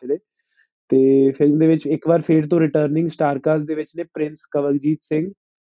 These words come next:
ਧੀਰਜ ਕੁਮਾਰ ਨੇ, ਗਿੱਪੀ ਗਰੇਵਾਲ ਜੀ ਨੇ, ਤੇ ਨਾਲ ਹੀ ਗਿੱਪੀ ਗਰੇਵਾਲ ਜੀ ਦੀ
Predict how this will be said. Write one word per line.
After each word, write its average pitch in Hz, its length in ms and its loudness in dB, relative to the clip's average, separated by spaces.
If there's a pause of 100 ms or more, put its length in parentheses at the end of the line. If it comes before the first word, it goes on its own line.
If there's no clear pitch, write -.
ਧੀਰਜ 139 280 -2
ਕੁਮਾਰ 131 400 -6
ਨੇ, 151 280 -4 (480)
ਗਿੱਪੀ 147 320 0
ਗਰੇਵਾਲ 147 420 0
ਜੀ 143 120 -6
ਨੇ, 156 220 -6 (340)
ਤੇ 165 80 -2
ਨਾਲ 160 340 0
ਹੀ 175 80 2
ਗਿੱਪੀ 160 320 -2
ਗਰੇਵਾਲ 165 340 0
ਜੀ 160 100 -2
ਦੀ 175 140 -2